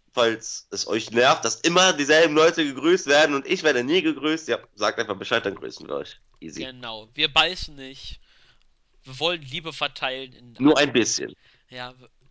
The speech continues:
Speaker 2: wir wollen
Speaker 1: Wir sind ja
Speaker 2: Liebe
Speaker 1: nicht Peyton Royce, ne?
Speaker 2: <laughs>
Speaker 1: Venus Fliegenfalle.
Speaker 2: Da hab ich dir jetzt was erzählt, ne?
Speaker 1: Und wo sind Blake und Murphy im Turnier?
Speaker 2: Ja, das stimmt, die sind nicht dabei. Ich glaube, die haben immer noch nicht ihre Probleme aus der Welt geschafft.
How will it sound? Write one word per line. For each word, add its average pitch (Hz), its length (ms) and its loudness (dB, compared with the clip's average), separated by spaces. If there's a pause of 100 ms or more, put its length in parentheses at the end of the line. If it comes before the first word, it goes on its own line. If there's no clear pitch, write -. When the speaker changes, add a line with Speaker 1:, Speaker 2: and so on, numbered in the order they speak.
Speaker 2:
wir 131 120 -18
wollen 208 280 0
Speaker 1:
Wir 127 100 6
sind 196 200 6
ja 202 60 8
Speaker 2:
Liebe 196 160 4
Speaker 1:
nicht - 80 -6
Peyton 208 280 2
Royce, 208 380 6
ne? 202 340 6
Speaker 2:
<laughs> - 1200 -4
Speaker 1:
Venus 170 380 4
Fliegenfalle. 160 880 2 (1700)
Speaker 2:
Da 175 120 2
hab 208 80 0
ich 147 100 -10
dir 139 120 -10
jetzt 131 200 -10
was 127 180 -10
erzählt, 127 520 -8
ne? 160 180 -8 (2250)
Speaker 1:
Und 147 80 -4
wo 254 100 6
sind 254 180 4
Blake 226 240 4
und 185 80 2
Murphy 214 280 4
im 165 120 4
Turnier? 127 500 2 (560)
Speaker 2:
Ja, 190 140 2
das 262 140 0
stimmt, 349 240 -6
die 202 60 -16
sind 220 220 -12
nicht 233 180 -12
dabei. 151 300 0
Ich - 180 -10
glaube, 220 480 -2
die - 140 -6
haben 208 100 -6
immer 220 160 -10
noch 180 120 -10
nicht 175 200 -16
ihre 160 200 -14
Probleme 160 400 -16
aus 151 140 -10
der 147 120 -12
Welt 151 180 -10
geschafft. 196 420 -8